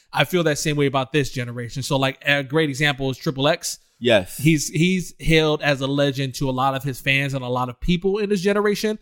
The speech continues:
Speaker 1: Myself, I don't look at Triple X as legend, as a legend, but I'm not from that generation.
Speaker 2: Right.
Speaker 1: So he had that impact in this current generation. So I feel like he's al-, also a legend, depending on what your, your generation defines you as. And I think that goes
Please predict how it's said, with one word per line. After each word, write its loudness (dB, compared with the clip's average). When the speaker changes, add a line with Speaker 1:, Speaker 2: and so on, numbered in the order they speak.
Speaker 1:
Myself, 2
I 4
don't -2
look -4
at -8
Triple -6
X -6
as -14
legend, -2
as -4
a -2
legend, 0
but -2
I'm -2
not -2
from 0
that -2
generation. -4
Speaker 2:
Right. 4
Speaker 1:
So 0
he 2
had 2
that -2
impact -2
in -2
this 0
current -2
generation. -2
So -2
I 2
feel -2
like 0
he's -6
al-, -4
also -2
a -4
legend, -4
depending -2
on -8
what -8
your, -8
your 0
generation -4
defines -4
you -10
as. -10
And 0
I 4
think -2
that 2
goes 2